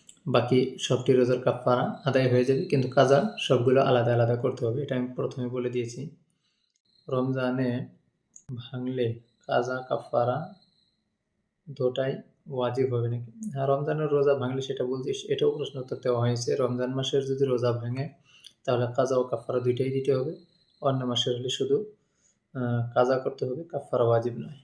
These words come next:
অনেক সময় দেখা যায় যে যখন কোনো ব্যক্তির নিকট জাকাতের জন্য কোনো আলেম যায়, তখন তাহাকে লানতান বলা হয়, এটা কীরকম?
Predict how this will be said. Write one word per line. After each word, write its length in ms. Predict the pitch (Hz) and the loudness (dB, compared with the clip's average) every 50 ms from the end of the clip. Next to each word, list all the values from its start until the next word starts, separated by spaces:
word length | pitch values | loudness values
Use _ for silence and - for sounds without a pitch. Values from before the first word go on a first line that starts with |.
| _ _ _ _ _ _ _ _ _ _ _ _ _ _ _ _ _ _ _ _ _ _ _ _ _ _ _ _ _ _ _ _ _ _ _ _ _ | _ _ _ _ _ _ _ _ _ _ _ _ _ _ _ _ _ _ _ _ _ _ _ _ _ _ _ _ _ _ _ _ _ _ _ _ _
অনেক 260 | - 143 135 139 131 | -6 -2 -2 4 4
সময় 440 | - - 147 143 131 127 127 117 - - - - - - | 4 4 4 2 0 0 0 -2 -4 -8 -14 -16 -12 -10
দেখা 480 | 127 123 117 123 123 120 - - 131 127 | -10 -4 -2 -2 -2 -2 -2 -2 -2 0
যায় 300 | 127 120 120 120 123 123 | 0 0 0 0 0 -2
যে 400 | 123 120 123 120 117 120 - - - _ _ _ _ _ _ _ _ _ _ _ | -4 -4 -2 -2 -2 -4 -4 -8 -12 _ _ _ _ _ _ _ _ _ _ _
যখন 340 | - 131 127 127 - 139 135 | -4 -2 -2 -2 -2 -4 -4
কোনো 260 | 135 - 139 131 131 | -6 -6 -6 -6 -4
ব্যক্তির 640 | 127 131 123 127 - - 131 127 123 127 135 - - - _ _ _ _ _ _ | -2 -2 -4 -4 -4 -2 0 2 2 2 0 -4 -10 -16 _ _ _ _ _ _
নিকট 480 | 131 135 131 - 127 123 120 120 120 - - _ _ 143 143 131 | -10 -8 -4 0 0 2 2 0 -2 -6 -12 _ _ -16 -14 -12
জাকাতের 720 | 127 127 127 127 120 - 139 131 131 - 135 135 131 123 | -10 -8 -6 -8 -4 -4 -4 -4 -2 -2 0 0 0 0
জন্য 440 | 123 123 123 120 120 123 123 127 - | -2 -2 -2 -2 -4 -4 -6 -8 -10
কোনো 360 | - 127 123 120 123 123 - - - _ _ | -10 -8 -6 -6 -6 -6 -8 -12 -16 _ _
আলেম 400 | 139 123 120 120 123 123 135 214 - - 151 127 120 | -6 -4 -4 -2 -4 -4 -6 -8 -10 -10 -8 -6 -4
যায়, 280 | 120 120 117 117 113 113 - | -2 -2 -2 -2 -2 -4 -6
তখন 280 | - 131 123 - 123 123 | -6 -8 -6 -6 -10 -10
তাহাকে 460 | 120 120 117 120 120 - - 135 147 - _ _ _ _ _ _ - - - - _ - | -8 -6 -6 -6 -6 -6 -8 -10 -10 -12 _ _ _ _ _ _ -18 -18 -18 -18 _ -6
লানতান 460 | 135 123 123 120 120 117 123 120 120 | -4 -2 -2 -2 -2 -2 -2 -2 0
বলা 180 | 117 123 123 120 | 0 0 0 0
হয়, 200 | 117 117 120 120 | 0 -2 -2 -4
এটা 160 | 120 - 131 | -2 -2 -4
কীরকম? 540 | 123 - 127 127 117 113 - 139 - 131 | -2 -2 -2 -4 -4 -4 -6 -12 -14 -14